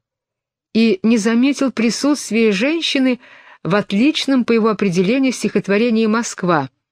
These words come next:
так названо в его дневнике, в разноголосице девического хора,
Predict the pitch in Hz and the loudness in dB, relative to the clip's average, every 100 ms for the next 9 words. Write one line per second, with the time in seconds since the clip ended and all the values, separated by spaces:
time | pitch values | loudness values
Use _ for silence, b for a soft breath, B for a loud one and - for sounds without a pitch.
0 | _ _ _ _ _ _ 185 185 190 190 | _ _ _ _ _ _ -4 -2 0 0
1 | 165 165 160 156 165 160 151 151 160 - | -2 -2 -2 0 0 0 0 -2 -2 -2
2 | 285 277 B B B B 190 196 185 175 | -4 -4 B B B B -2 0 0 0
3 | 185 190 285 247 247 - 190 190 202 254 | 0 2 0 -2 -4 -2 -2 0 0 0
4 | 233 - - 214 220 - 240 180 143 | -2 -4 -2 -2 -2 0 2 2 -2